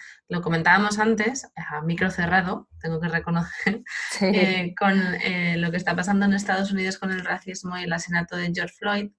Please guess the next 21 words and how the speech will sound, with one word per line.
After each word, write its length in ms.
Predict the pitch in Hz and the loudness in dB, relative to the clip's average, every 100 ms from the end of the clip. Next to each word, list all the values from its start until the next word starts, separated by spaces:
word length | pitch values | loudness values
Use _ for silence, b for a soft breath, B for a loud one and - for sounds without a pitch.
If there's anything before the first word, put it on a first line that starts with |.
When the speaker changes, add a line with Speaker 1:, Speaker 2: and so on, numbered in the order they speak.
| _ _ | _ _
Speaker 1:
que 440 | - 190 202 170 165 | -4 2 4 4 2
Speaker 2:
Ujú. 80 | - | -2
Speaker 1:
se 120 | - | -4
ha 40 | |
levantado, 560 | 170 165 175 175 180 185 | -4 -2 -2 -2 -2 -4
o 40 | - | -6
sea, 140 | 185 | -6
no 120 | 180 | 0
es 100 | 202 | 0
que 100 | 202 | 0
no 460 | 214 208 196 190 185 | -2 2 2 2 -2
hubiera 320 | 180 185 180 | -6 -6 -4
este 180 | 190 185 | -4 -6
movimiento, 680 | 180 180 190 214 208 208 254 B B _ | -8 -6 -4 -4 -4 -6 -8 B B _
pero 240 | - 190 190 | -2 0 0
se 120 | 185 | -4
está 220 | 190 - | -4 2
exigiendo 800 | 214 220 226 202 220 233 226 214 - | 2 2 -2 0 2 2 0 -2 -2
a 100 | 202 | -2
las 180 | 196 208 | 0 2
marcas 600 | 185 220 - 202 254 - | 2 2 0 -2 -4 -14